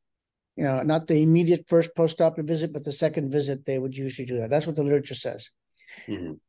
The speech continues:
Speaker 1: We're not gonna say do or don't, because not everybody did it. Like you said, people like to probably wait six or twelve months, so why bother putting a patient through an M R I scan, much less the expense? The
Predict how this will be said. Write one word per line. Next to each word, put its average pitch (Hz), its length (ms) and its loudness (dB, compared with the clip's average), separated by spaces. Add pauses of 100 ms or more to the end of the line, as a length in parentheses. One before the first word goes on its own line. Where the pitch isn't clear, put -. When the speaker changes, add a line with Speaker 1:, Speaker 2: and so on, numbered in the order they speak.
(160)
Speaker 1:
We're - 80 2
not 233 160 2
gonna 214 100 2
say 175 160 2
do 175 280 6
or 160 100 6
don't, 165 400 4
because 147 240 -2
not 151 160 2
everybody 139 420 -2
did 131 240 4
it. 127 200 -2 (280)
Like 139 220 -6
you 139 60 -6
said, 131 340 0 (220)
people 151 260 -2
like 135 240 -4
to 139 80 -10
probably 135 260 -4
wait 143 320 2
six 143 220 -6
or - 20 -6
twelve 127 260 -2
months, 139 240 0
so 127 60 -2
why 139 240 0
bother 139 580 -2 (420)
putting 160 200 2
a 147 40 -2
patient 143 340 -4
through 143 100 -4
an 139 60 -4
M 139 100 -2
R 135 80 -2
I 135 80 -2
scan, 127 340 -6
much 131 240 -4
less 127 160 -4
the 127 100 -8
expense? 123 720 -6 (920)
The 160 460 2